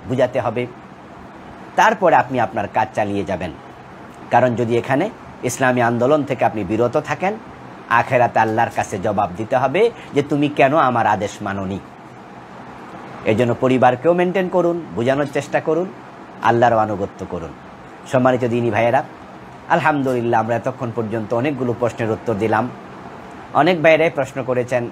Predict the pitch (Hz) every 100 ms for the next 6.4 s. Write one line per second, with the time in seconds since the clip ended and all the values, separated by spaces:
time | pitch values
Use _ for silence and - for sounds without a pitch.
0 | - 123 117 135 156 170 156 135 135 123
1 | 120 110 120 107 120 101 113 113 107 -
2 | - - - - - 113 110 131 117 120
3 | 117 - - - - - 120 127 143 123
4 | 120 143 120 117 139 135 131 113 117 117
5 | 117 110 110 104 110 113 110 104 107 -
6 | 107 - 117